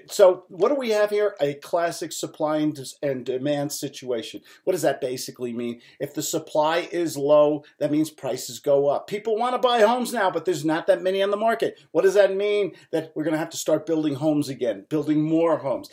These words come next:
That takes time. You just don't build a home like that really quick. Okay, so the prices, the homes that are on the market right now are going up in value. For those of you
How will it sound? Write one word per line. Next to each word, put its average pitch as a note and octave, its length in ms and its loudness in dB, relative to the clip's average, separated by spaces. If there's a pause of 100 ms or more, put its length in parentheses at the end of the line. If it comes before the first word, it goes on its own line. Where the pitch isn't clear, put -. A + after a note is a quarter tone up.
(140)
That E3+ 120 -4
takes F#3+ 280 -2
time. F3+ 320 -2
You C#3+ 160 -6
just - 120 -10
don't D3+ 220 -2
build E3 180 0
a D3+ 60 4
home E3 240 -2
like C#3 220 0
that C3 240 -2
really D3 240 -2
quick. - 340 0 (340)
Okay, E3 300 -2
so D#3+ 240 -2
the C3+ 80 -4
prices, F3 460 -2
the C#3+ 100 -2
homes F#3 240 0
that F#3 140 2
are E3+ 60 0
on F#3 120 -2
the F#3 80 2
market F3+ 380 0
right F3+ 240 0
now G3 400 -2 (320)
are C#3 80 -4
going D3 500 0 (140)
up C#3+ 240 0
in D3 120 -6
value. E3 320 0
For G3+ 160 4
those B3 320 4
of C4 60 -8
you C4 400 0